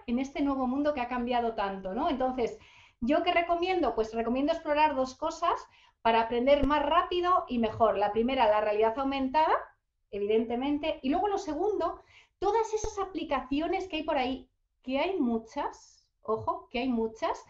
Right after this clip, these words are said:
de inteligencia artificial que ajustan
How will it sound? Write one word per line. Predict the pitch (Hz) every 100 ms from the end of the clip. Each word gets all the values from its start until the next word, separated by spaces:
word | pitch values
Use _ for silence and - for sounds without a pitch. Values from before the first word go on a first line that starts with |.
| - - - -
de | 233
inteligencia | 285 262 262 247 349 415 269
artificial | 226 381 381 311 - 269 349 440 - _ _ _ _ _
que | 277
ajustan | 269 - 392 427 - - 403